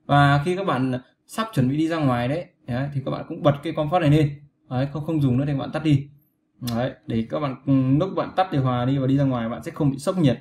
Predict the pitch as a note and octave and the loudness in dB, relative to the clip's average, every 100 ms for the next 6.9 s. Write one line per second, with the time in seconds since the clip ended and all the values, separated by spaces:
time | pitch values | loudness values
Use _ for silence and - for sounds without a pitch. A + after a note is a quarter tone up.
0 | - B2+ D3 B2+ C3+ C3 C#3+ C#3 - - | -6 -6 -2 -2 -2 0 2 0 -2 -12
1 | _ - G#3+ - C3+ A#2+ A#2+ A#2 A2+ A2+ | _ -6 -4 0 0 4 4 2 -2 -8
2 | G#2 G#2 G#2 - _ _ _ _ _ _ | -6 -6 -8 -18 _ _ _ _ _ _
3 | _ _ _ C3 A#2 - A2 G2+ F#2+ F#2 | _ _ _ 0 0 0 -6 -6 -8 -10
4 | F2+ - A#2+ A#2+ A#2 C3+ C3 - _ _ | -14 -8 -2 -2 2 2 2 -4 _ _
5 | _ B2 B2 D#3 - G#3 F#3 F3+ E3+ D3 | _ -2 -2 -2 -4 0 0 2 0 0
6 | F3 D3+ F#3 G3+ C#3 C3 D#3 - F#3+ | 0 2 2 0 0 0 0 -8 -10